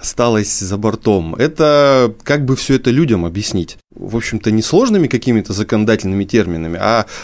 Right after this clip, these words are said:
обычными простыми вещами, а лучше еще не просто объяснить, а лучше еще и научить,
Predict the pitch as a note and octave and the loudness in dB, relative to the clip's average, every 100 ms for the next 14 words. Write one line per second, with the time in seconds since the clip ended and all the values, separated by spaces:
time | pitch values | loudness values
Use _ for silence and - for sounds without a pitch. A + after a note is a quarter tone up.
0 | - G2 C3+ - C3 G#2+ - G2+ - C#3 | -6 0 0 0 0 -2 0 -4 0 0
1 | A#2 G2 G2+ F#3+ F#3 - G#2+ G#2+ C3 E3+ | 0 0 0 0 0 0 0 2 4 2
2 | - A#2+ G2+ - A2 G2 - G3+ - B2 | 2 0 0 -2 -2 -2 0 0 0 0
3 | A#2 B2 - A2 - - - - G#2+ C#3 | 0 -2 2 0 0 -12 -14 -4 2 2
4 | D3+ A2 F#2+ C#3 A2+ F#2+ F2+ - G3 F#3+ | 2 -2 0 0 0 0 -4 -2 -2 -2